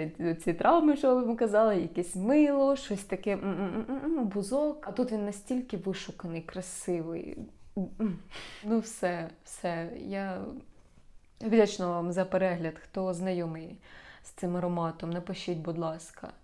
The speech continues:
І, ну, от, щиро вам кажу: спробуйте, хоча б понюхайте цей аромат, нанесіть на руку, бо це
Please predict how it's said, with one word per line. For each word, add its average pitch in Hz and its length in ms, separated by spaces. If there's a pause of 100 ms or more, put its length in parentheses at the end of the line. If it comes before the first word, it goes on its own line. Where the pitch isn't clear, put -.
(280)
І, 202 360
ну, 180 160
от, - 380
щиро 175 360
вам 170 200
кажу: 180 380
спробуйте, - 840 (160)
хоча 175 320
б 180 100
понюхайте 170 680 (760)
цей - 180
аромат, 165 440 (460)
нанесіть 180 480
на 175 140
руку, 165 440 (580)
бо 180 120
це 175 600